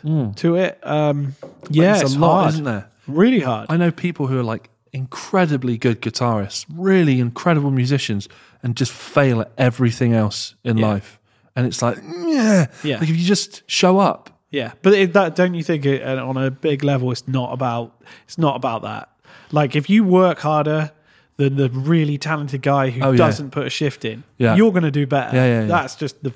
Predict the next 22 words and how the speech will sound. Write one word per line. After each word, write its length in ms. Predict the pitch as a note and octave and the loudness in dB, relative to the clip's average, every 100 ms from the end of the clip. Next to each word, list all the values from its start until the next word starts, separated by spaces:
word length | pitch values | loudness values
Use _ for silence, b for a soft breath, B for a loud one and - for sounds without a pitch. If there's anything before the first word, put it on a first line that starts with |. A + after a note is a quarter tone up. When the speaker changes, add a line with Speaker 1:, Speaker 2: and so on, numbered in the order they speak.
| - | -8
Speaker 2:
the 200 | C#3+ C3 | -6 -2
way 380 | D3 C#3 B2+ B2 C3 | 0 2 0 -6 -8
it 120 | A#2+ | -4
works, 260 | B2+ A#2 A#2 | -2 -2 0
Speaker 1:
Hard, 260 | D3+ D3 | 2 2
Speaker 2:
really. 140 | - D3 | -2 -6
Speaker 1:
uh, 40 | |
what 100 | C#3 | -6
is 120 | C#3+ | -4
it? 80 | B2+ | -2
There's 140 | B2+ A#2+ | -2 -2
a, 60 | A#2 A#2+ | -2 -4
there's 160 | - A2+ | -4 -2
a 40 | |
saying, 300 | - C3+ B2 | 0 2 2
isn't 160 | A#2+ A#2 | 0 -2
there? 140 | G2 G2+ | -4 -6
Hard 380 | - C3+ C3 B2+ | 0 2 2 2
work 320 | A#2+ A#2 - | 2 2 -2
prevails 560 | - A2+ A#2 A2 G#2 - | -6 0 2 2 0 -2
where 160 | G#2+ | -4
talent 460 | - A#2 G#2+ G2+ | -2 -4 -2 -2